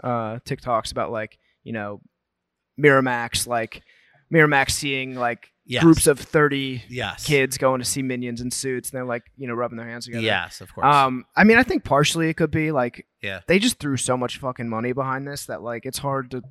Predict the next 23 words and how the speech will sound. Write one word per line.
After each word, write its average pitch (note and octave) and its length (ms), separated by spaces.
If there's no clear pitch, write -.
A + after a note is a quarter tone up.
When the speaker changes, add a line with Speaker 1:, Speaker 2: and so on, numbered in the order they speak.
Speaker 1:
think B2+ 200
that A#2 220
this C3 160
could - 160
be B2 100
organic. G#2+ 680
Like, B2 200
that C#3+ 160
soundtrack, C3+ 580
they C3+ 120
got C3 120
a C3 60
lot B2 160
of B2 100
big B2+ 180
names B2 280
on B2 180
it. B2 140
Speaker 2:
<laughs> - 0
Yeah. C3+ 200
Speaker 1:
Like, B2+ 140
it's C3 140
crazy. A#2+ 600